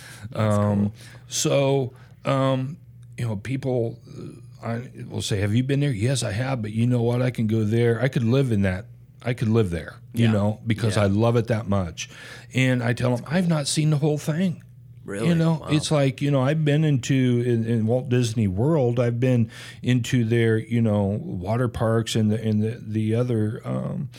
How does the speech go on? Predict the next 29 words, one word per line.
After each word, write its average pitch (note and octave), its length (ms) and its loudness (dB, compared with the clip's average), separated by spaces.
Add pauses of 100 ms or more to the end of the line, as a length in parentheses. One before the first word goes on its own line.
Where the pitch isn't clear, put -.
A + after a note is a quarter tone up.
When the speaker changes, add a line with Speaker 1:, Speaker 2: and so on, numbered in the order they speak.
(320)
Speaker 2:
uh, - 160 -10
the, C3 140 -6
like, B2 240 -8
the - 80 -2
Magic A2+ 380 2
Kingdom, A2+ 520 2
uh, A#2 380 -2 (460)
Kingdom A#2+ 480 2
and A2 140 2
Epcot, A2 640 -2
and G#2+ 100 0
then G#2+ 160 0
Hollywood A2 720 -2
Studios, A2 680 0
and G#2+ 160 0
then, A2 240 0
um, G#2+ 320 0 (560)
uh, A2 120 -2 (240)
what's G#2 500 -2
the G2 140 -2
other F2+ 180 -2
one? E2 300 -6 (680)
What A2+ 400 -8
did A#2 220 -4
I, G#2+ 160 0
what G#2 540 -4
have A2+ 200 -4
I A2 80 0
not? G2+ 300 -4